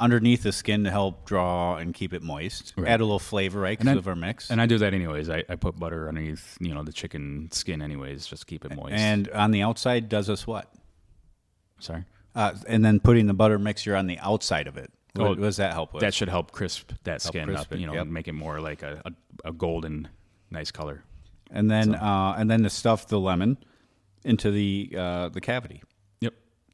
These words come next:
Speaker 2: And, uh, so our little birds didn't have anything inside, so, or did it?
Speaker 1: Uh, the,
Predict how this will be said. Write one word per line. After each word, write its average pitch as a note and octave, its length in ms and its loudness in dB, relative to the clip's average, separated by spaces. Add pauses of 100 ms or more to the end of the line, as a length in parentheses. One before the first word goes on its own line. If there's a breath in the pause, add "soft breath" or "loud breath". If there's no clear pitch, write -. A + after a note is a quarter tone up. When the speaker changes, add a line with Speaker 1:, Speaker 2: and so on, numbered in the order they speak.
(160)
Speaker 2:
And, G2+ 240 2
uh, G2 240 0
so - 140 -2
our G2 120 2
little G2 160 0
birds F#2 240 -2
didn't F#2+ 140 -2
have F2 140 -2
anything F2 220 -4
inside, E2+ 400 -6
so, D#2+ 460 -6 (340 soft breath)
or G#2+ 140 -2
did F2 160 -2
it? D2 160 -10 (280)
Speaker 1:
Uh, B2 380 2
the, G#2 180 -2